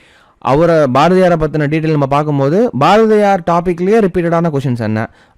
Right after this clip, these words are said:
பாரதிதாசன்னா பாரதிதாசன்ல என்ன ரிப்பீட்டடான கொஸ்டின்ஸ், திருக்குறள் டாபிக் பார்க்கும்போது அதுல என்ன ரிப்பீட்டடான கொஸ்டின்ஸ், பெரிய புராணமா இருக்கட்டும், பத்து பாட்டு எட்டு தொகையா இருக்கட்டும்,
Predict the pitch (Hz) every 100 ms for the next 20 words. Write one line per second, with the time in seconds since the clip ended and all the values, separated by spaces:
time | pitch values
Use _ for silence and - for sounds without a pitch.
0 | - 147 196 202 190 175 190 208 165 175
1 | 175 160 139 143 135 135 131 131 123 107
2 | 104 160 - 180 190 190 175 156 151 147
3 | 147 135 139 170 240 160 175 175 156 143
4 | 135 131 127 110 104 104 107 - _ _
5 | _ _ 170 180 185 160 151 143 139 131
6 | 127 135 139 139 - _ _ _ - 147
7 | 175 160 147 143 139 143 135 131 123 117
8 | 113 120